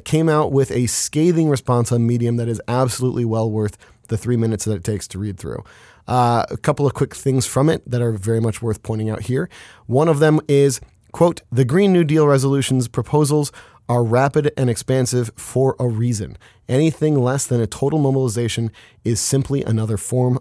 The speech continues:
of denial." Uh, they continued later on saying, quote, "Our generation's future, as well as the future of Los Angeles and of the world, depends on us reaching net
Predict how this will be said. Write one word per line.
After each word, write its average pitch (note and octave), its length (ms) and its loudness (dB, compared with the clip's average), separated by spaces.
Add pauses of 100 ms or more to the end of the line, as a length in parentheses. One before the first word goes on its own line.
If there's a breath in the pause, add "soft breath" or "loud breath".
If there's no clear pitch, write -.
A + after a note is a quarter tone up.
(120)
of A2 340 -6
denial." F2 680 -6 (360 loud breath)
Uh, A#2 220 0
they A2+ 140 -2
continued A#2 420 -2
later A2+ 260 2
on D#3+ 160 2
saying, B2+ 240 -4
quote, - 260 -2 (380 loud breath)
"Our C3+ 140 2
generation's D3 580 4
future, E3+ 440 -2
as C3 120 0
well C#3 120 2
as C3 100 0
the C3 60 -2
future C#3+ 300 -2
of A2+ 100 0
Los A2+ 220 0
Angeles C3+ 400 2
and D3 220 0
of C3 100 0
the B2+ 80 2
world, D3 300 4
depends D3 340 0
on C3+ 100 2
us B2+ 160 0
reaching B2 380 0
net B2+ 240 0